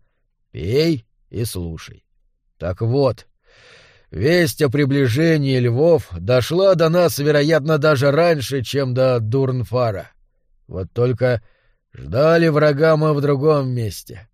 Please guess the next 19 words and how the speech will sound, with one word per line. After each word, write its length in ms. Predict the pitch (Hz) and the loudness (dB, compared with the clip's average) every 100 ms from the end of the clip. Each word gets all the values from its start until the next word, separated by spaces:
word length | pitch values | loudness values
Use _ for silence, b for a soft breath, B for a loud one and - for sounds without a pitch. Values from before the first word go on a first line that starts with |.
| _ _ _ _ _ | _ _ _ _ _
Лорд 420 | - 92 151 151 | -8 -2 0 0
Фрейзер 760 | - 104 120 156 180 151 170 127 | -2 -2 0 2 0 0 -2 -2
привёл 480 | 113 113 147 180 151 | -4 -2 0 0 0
два 260 | 139 156 | 2 2
корпуса 580 | 117 147 160 180 147 160 | 4 2 2 0 0 2
в 60 | 156 | 2
район 420 | 131 139 156 143 | 2 2 2 0
между 420 | 147 139 110 117 | -2 -2 -2 -4
Нимом 480 | 104 127 180 180 165 | -4 -2 0 0 -2
и 200 | 147 143 | -2 -4
Элрином. 720 | 147 160 165 131 110 92 80 _ _ _ _ _ _ _ | 0 2 2 2 -4 -10 -16 _ _ _ _ _ _ _
Как 280 | 90 131 120 | -2 0 2
я 220 | 127 104 | 0 0
понял, 400 | 120 156 156 143 | 0 0 2 0
была 320 | 123 135 151 | 2 2 2
информация, 720 | 131 120 123 160 160 - 127 | 0 -2 0 0 0 0 -4
что 260 | - 127 120 | -2 -2 0
лайон 360 | 127 127 113 104 | 2 2 0 -2
элиты 420 | 135 156 180 | -4 -4 -4